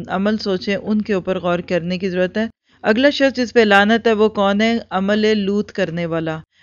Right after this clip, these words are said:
آپ نے فرمایا، "ملعون من عمل عمل قوم لوط"،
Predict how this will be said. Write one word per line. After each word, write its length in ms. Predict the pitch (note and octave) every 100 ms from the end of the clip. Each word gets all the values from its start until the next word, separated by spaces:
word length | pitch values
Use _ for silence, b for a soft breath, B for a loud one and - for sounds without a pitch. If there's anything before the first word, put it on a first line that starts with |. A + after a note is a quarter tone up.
| _
آپ 220 | - F#3+
نے 80 | G#3+
فرمایا، 360 | G#3+ G#3 G#3+ G#3+
"ملعون 560 | G3+ G3+ - A3+ A#3+
من 340 | A#3+ A3 G#3 G3
عمل 320 | G3 A3 A3
عمل 440 | G#3 F#3+ G3 G3+ G#3 G3+
قوم 300 | F#3 F3+ F3+
لوط"، 400 | F3+ E3+ E3